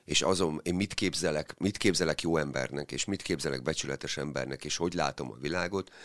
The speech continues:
azt megpróbálom átadni. Ö, ezen túl nyilván nem tudok sok mást adni. Ö, ha ez sikerül, akkor a-, hihetetlenül boldog leszek. Tehát, hogy,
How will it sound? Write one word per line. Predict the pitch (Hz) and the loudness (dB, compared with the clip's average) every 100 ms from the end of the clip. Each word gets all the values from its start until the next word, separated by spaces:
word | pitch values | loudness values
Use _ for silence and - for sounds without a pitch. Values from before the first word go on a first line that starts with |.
| - | -2
azt | - 87 | 0 2
megpróbálom | 101 - 73 67 64 64 | 0 0 -4 -2 -2 -2
átadni. | 60 57 - - 73 - _ _ - - - - - - - | -6 -6 -12 -10 -10 -12 _ _ -20 -20 -20 -20 -20 -20 -6
Ö, | - 82 80 80 82 - - _ _ _ _ _ _ _ _ - | 2 4 4 0 -4 -16 -20 _ _ _ _ _ _ _ _ 4
ezen | 101 104 98 95 | 6 6 0 0
túl | 104 104 104 | 2 2 2
nyilván | - 104 87 85 | 2 2 6 4
nem | 87 85 | 4 2
tudok | 82 76 - - | 0 -6 -6 -4
sok | 80 - - | -4 -6 -6
mást | 82 65 - - | -4 -2 -2 -2
adni. | 69 73 87 110 113 - - - | -4 0 2 2 0 -6 -18 -4
Ö, | - 85 82 - - | 4 6 4 0 6
ha | 104 | 8
ez | 117 | 8
sikerül, | - - 80 87 87 113 127 | 4 0 0 -2 2 2 4
akkor | 113 95 - 92 - | 2 2 0 0 0
a-, | 76 95 | -2 -2
hihetetlenül | 92 76 73 - 73 64 | -4 -4 -6 -8 -8 -8
boldog | 60 65 - - | -6 -6 -4 -4
leszek. | 64 - 95 | -2 -2 -4
Tehát, | - 80 | -6 -6
hogy, | 92 82 | -4 -4